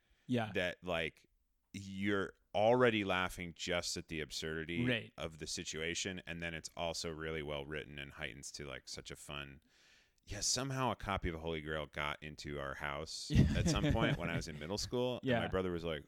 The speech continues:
Speaker 2: "Oh, you seen this?" And I was like, "No, what is this?" He's like, "You're gonna like this."
Speaker 1: <laughs>
Speaker 2: And I probably watched Holy Grail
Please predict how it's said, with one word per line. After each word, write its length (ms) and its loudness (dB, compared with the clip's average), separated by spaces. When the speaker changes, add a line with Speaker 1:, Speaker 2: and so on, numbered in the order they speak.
Speaker 2:
"Oh, 80 -6
you 220 -4
seen 240 -2
this?" 220 -4
And 80 -6
I 20 -2
was 80 -2
like, 160 -4
"No, 200 2
what 160 2
is 100 0
this?" 160 -6
He's 140 -6
like, 200 -6
"You're 120 -4
gonna 160 -2
like 200 -6
this." 340 -16
Speaker 1:
<laughs> 80 2
Speaker 2:
And 160 0
I 160 6
probably 500 4
watched 380 0
Holy 200 -4
Grail 460 -4